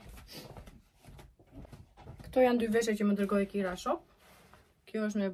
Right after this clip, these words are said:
blazer, edhe me oversize, edhe ky është fundi me këtë këmishë shumë e bukur, po është edhe ftohtë në fakt për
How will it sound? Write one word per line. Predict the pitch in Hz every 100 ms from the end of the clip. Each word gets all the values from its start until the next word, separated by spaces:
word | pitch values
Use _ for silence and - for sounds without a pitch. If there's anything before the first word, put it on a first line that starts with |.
| 180
blazer, | 190 180 202 285 381 - _ _ _ _ -
edhe | 185
me | 190 185 196
oversize, | 196 202 202 226 339 - _ _ _ _ -
edhe | 233 247
ky | - 254
është | 240 -
fundi | 254 269 311 330 330 -
me | 226 233
këtë | 233 240
këmishë | 226 220 220 220
shumë | 240 247
e |
bukur, | 208 220 254
po | 214 220 - -
është | 320 285
edhe | 233
ftohtë | - 165 160
në | 156
fakt | 156
për | -